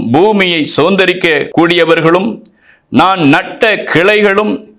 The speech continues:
நான் மகிமைப்படுத்தும்படி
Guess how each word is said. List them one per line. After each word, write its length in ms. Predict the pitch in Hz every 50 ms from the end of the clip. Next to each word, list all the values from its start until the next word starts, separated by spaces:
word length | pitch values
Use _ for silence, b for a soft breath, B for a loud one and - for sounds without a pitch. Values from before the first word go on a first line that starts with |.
| b b b b 107 123
நான் 400 | 135 139 165 190 202 214 208 202 202 - - - - _ _ _ _ _ - -
மகிமைப்படுத்தும்படி 1400 | 147 175 190 208 269 262 262 254 247 240 247 185 180 190 214 208 208 208 196 185 175 175 165 170 165 151 147